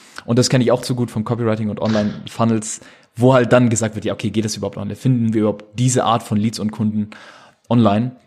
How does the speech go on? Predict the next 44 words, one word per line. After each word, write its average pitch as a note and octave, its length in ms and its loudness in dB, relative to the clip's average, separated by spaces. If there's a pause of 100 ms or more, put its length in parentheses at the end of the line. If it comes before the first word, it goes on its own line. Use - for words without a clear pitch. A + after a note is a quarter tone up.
(120)
Und A#2 180 2
da A#2+ 180 6
bin A2+ 180 0
ich A2 120 -2
neugierig. A#2 420 2
War A2+ 140 4
das B2+ 120 -2
dann C3 140 0
für B2+ 140 -6
dich - 400 -6 (100)
sch-, - 60 -12
schwer, A#2 260 0
damit B2+ 180 2
umzugehen, E3+ 800 -4 (500)
ähm, A#2+ 380 0
gegen A#2 240 2
diese, A2 340 0
diese G#2 280 -4
Ungläubigkeit, A#2+ 760 -2 (220)
diese, G#2 220 -6
diesen G#2+ 240 -4
Skepsis A2+ 360 -4
anzugehen? C3 380 -2
Oder B2+ 480 2 (160)
hat B2 140 0
sich A#2 100 -4
das B2+ 160 2
gelegt, C#3 280 4
weil G#2 100 4
du G#2+ 80 2
einfach G#2+ 160 -4
die A2+ 100 -8
richtigen G#2+ 340 -6
Buchpartner G#2+ 520 -4
schon G#2+ 160 -6
drin A2 200 -6
hast A#2 220 -10
und G2 100 -12
einfach G2+ 240 -10
das G#2 140 -14
Buch A#2+ 200 -4
hat A2 100 -2
sich A2 160 -6
entwickelt A2 400 -4